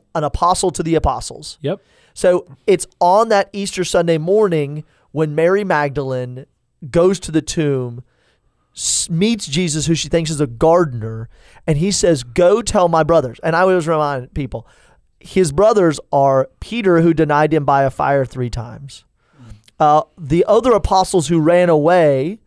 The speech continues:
Speaker 2: Cowards.
Speaker 1: Yep. Those who said, it was Mark, Mark who ran away. Um,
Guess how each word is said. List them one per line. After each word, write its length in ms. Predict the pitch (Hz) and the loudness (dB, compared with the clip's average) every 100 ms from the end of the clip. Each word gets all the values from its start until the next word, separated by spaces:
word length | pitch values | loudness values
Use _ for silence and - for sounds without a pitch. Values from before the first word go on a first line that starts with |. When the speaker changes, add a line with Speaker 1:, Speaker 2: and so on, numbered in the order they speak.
| _ - | _ -6
Speaker 2:
Cowards. 680 | 202 208 233 226 156 - - | 0 2 4 2 -2 -12 -8
Speaker 1:
Yep. 360 | 143 170 170 - | 0 2 0 -2
Those 480 | 156 233 294 359 302 | 2 4 4 4 4
who 140 | 220 | 2
said, 560 | 190 220 208 196 196 185 | 4 4 6 6 4 2
it 80 | 190 | 2
was 300 | 185 185 160 | 2 2 0
Mark, 380 | 226 220 - | 2 2 0
Mark 260 | 170 180 233 | 0 2 2
who 100 | 196 | 2
ran 240 | 165 165 | 4 2
away. 500 | 147 147 190 151 190 - - - - - - - - | 4 4 4 4 0 -6 -20 -20 -20 -20 -20 -20 -8
Um, 340 | 143 139 143 | -2 0 0